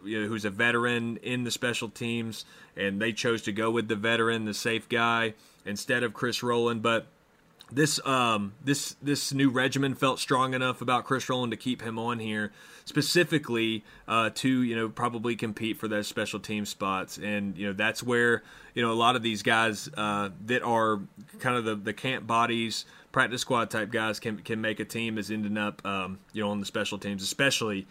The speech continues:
you know, being a punt returner. But this is a good group,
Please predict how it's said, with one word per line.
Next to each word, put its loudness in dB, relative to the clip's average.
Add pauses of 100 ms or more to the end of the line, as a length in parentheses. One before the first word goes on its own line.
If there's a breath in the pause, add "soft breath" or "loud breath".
(240 loud breath)
you -4
know, 0
being 0
a 0
punt -2
returner. -2 (400 loud breath)
But 4 (280)
this 2
is 0
a 4
good 6
group, 6